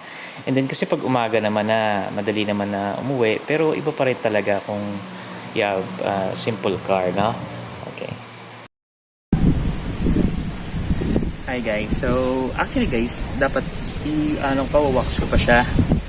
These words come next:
Kaya lang parang na-excite ako na gamitin to. Ito yung sinasabi ko sa inyo na binili ko. Not sure kung magiging makikita nyo na, na-clear.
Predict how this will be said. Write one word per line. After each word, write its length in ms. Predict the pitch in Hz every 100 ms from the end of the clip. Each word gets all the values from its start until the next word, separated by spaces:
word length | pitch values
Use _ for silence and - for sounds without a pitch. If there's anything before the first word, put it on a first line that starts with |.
| - - - -
Kaya 160 | - -
lang 120 | 151
parang 200 | 135 135 -
na-excite 400 | - - 131 - -
ako 240 | 185 -
na 160 | 135 269
gamitin 600 | 339 - - - - -
to. 120 | - -
Ito 160 | -
yung 160 | 208 -
sinasabi 480 | - 269 277 - -
ko 40 |
sa 120 | -
inyo 140 | 120 120
na 100 | 113
binili 240 | - - -
ko. 80 | 698 679 659 640 403 - - - - -
Not 120 | 254 -
sure 120 | -
kung 400 | - 349 - -
magiging 560 | - - - 605 - - - - -
makikita 380 | - 120 120 123
nyo 160 | 120 120
na, 160 | 110 101 - -
na-clear. 480 | - - - -